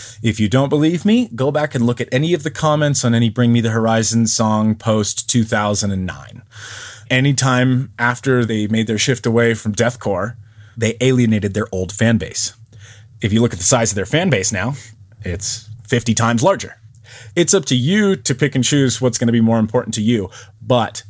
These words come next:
I like Bring Me the Horizon because they made a very slow, gradual change into the radio rock sound that they have today.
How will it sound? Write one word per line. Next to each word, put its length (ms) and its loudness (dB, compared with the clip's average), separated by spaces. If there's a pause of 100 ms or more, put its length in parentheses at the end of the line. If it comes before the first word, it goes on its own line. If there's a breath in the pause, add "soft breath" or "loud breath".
(200)
I 80 2
like 260 0
Bring 160 2
Me 80 4
the 60 0
Horizon 420 0
because 480 -2 (300 loud breath)
they 240 2
made 180 2
a 100 2
very 840 0
slow, 880 2 (100)
gradual 640 0
change 600 0
into 300 2
the 120 -2
radio 400 2
rock 280 -2
sound 420 -2
that 200 -4
they 140 -4
have 280 -2
today. 420 -6